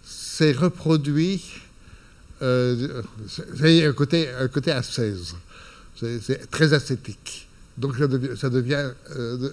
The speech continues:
ça devient très étrange et en même temps, euh, très reconnaissable par le public, puisque tout le monde vit ça. Euh, y a pas, y a pas, y a pas de différence quand on le, quand on regarde ça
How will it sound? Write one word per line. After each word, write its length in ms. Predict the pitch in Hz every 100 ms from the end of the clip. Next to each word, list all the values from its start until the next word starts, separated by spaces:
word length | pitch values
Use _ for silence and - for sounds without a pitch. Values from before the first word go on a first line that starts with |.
| 117
ça 80 | 127
devient 220 | 123 139 127
très 260 | - 160
étrange 600 | 147 131 131 131 160 165 208 208 - - - -
et 140 | 151
en 100 | 160
même 220 | 147 143 113
temps, 260 | 143 196 247
euh, 300 | 135 110 107 101
très 400 | - 147 143 131
reconnaissable 720 | 113 135 139 139 120 110 135 117
par 120 | 110
le 80 | 110
public, 300 | 143 196 294
puisque 240 | 240 - 98 - - - - - - - -
tout 120 | 127
le 60 |
monde 180 | 104 165
vit 140 | 139 147
ça. 280 | - 104 - - - 104
Euh, 320 | 98 98 98
y 40 |
a 60 | 92
pas, 120 | 104
y 80 | 98
a 60 |
pas, 160 | - 107
y 100 | 101
a 60 | -
pas 160 | 139
de 100 | 120
différence 720 | 107 139 127 131 98 127 156
quand 180 | - 113
on 40 |
le, 360 | 101 101 104 101 - - - -
quand 220 | 120 117
on 60 |
regarde 520 | 101 113 107 127 110 107
ça 360 | - 127 160